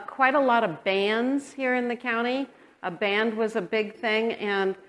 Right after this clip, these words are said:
in nineteen oh five at the fair, the Lewis and Clark Exposition, our Wallowa County blan-, band took second place of all the bands there, and we have a couple of the instruments that were taken,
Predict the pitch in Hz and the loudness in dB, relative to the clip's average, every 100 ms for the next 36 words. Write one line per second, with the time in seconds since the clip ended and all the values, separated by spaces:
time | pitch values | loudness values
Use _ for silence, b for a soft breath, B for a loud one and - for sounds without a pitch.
0 | b b 208 202 214 220 214 247 226 220 | b b -6 2 2 2 -2 -4 -2 -2
1 | - 208 202 220 240 240 - 202 185 - | -2 0 2 2 0 -4 -2 0 0 -4
2 | 196 175 175 - - - - 220 220 226 | 0 2 2 0 -14 -16 -4 2 4 4
3 | 196 196 214 214 220 226 190 190 - 196 | 2 2 2 0 -4 0 0 0 -4 -4
4 | - 214 196 214 208 254 285 b b b | -6 -6 -4 -4 -4 -8 -8 b b b
5 | - 196 190 185 214 208 220 233 220 208 | 0 2 2 2 8 8 8 2 0 0
6 | 185 202 202 - - 196 202 233 - 214 | -2 0 0 -2 -4 2 2 0 -2 -6
7 | - - _ _ _ - - 202 214 - | -6 -20 _ _ _ -18 -6 -4 -4 -10
8 | - 196 190 285 - - - 196 175 175 | 0 4 4 4 0 -10 -4 -2 4 4
9 | 180 180 180 175 185 - 185 196 220 208 | 4 4 4 4 2 2 4 6 6 4
10 | 196 202 180 - 190 208 202 202 - 208 | 4 4 2 0 -2 0 2 0 0 -2
11 | 202 - 202 185 - - - - 190 - | -2 -4 -2 -2 -2 -10 -12 -6 -6 -4
12 | 185 180 185 | -6 -6 -8